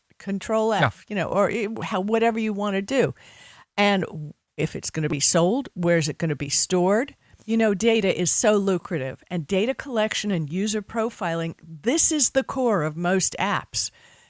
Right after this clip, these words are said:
Speaker 1: You gotta know, free isn't free. So keep in mind, Andrea Ford, um,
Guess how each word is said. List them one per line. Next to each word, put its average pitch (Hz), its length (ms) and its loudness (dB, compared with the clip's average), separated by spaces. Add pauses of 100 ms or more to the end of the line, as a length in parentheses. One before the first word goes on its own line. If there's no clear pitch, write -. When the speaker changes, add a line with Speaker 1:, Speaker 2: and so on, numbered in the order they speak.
(120)
Speaker 1:
You 208 140 -4
gotta 247 400 2
know, 240 260 0
free 277 420 -4
isn't 240 300 0
free. 220 540 -4 (360)
So 196 480 2 (300)
keep - 300 -6
in 254 180 2
mind, 147 400 -2
Andrea 233 460 -2
Ford, 196 560 0
um, 156 320 -2